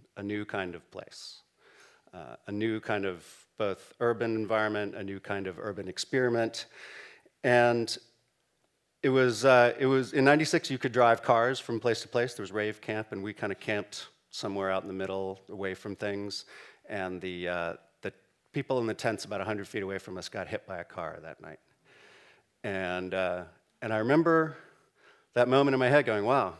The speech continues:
I wonder, I guess this is the last year of Burning Man." And there was another person who died that year and something else. And it was,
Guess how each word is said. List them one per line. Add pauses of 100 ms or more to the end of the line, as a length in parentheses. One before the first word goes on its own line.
I
wonder,
I
guess
this
is
the
last
year
of
Burning
Man." (640)
And
there
was
another
person
who
died
that
year
and
something
else.
And
it
was,